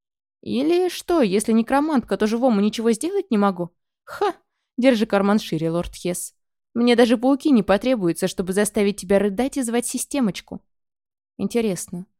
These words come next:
он реально станет сражаться со мной? Мы ведь ни разу друг против друга не бились. Словесные пощечины не в счет. Даже малюсенького заклинания друг на друга ни разу не опробовали.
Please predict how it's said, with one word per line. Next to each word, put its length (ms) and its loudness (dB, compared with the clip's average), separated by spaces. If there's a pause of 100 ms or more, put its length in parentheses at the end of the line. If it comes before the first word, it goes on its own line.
он 140 0
реально 320 0
станет 340 -2
сражаться 500 -4
со 140 -10
мной? 260 -10 (600)
Мы 220 2
ведь 260 -6
ни 140 2
разу 340 2
друг 440 -6
против 260 -4
друга 260 -4
не 160 0
бились. 480 -8 (440)
Словесные 520 0
пощечины 480 -2
не 100 -2
в 60 -8
счет. 260 -8 (540)
Даже 180 0
малюсенького 680 0
заклинания 800 -2
друг 260 -6
на 140 -2
друга 280 -4
ни 120 -2
разу 280 -4
не 120 -2
опробовали. 640 -6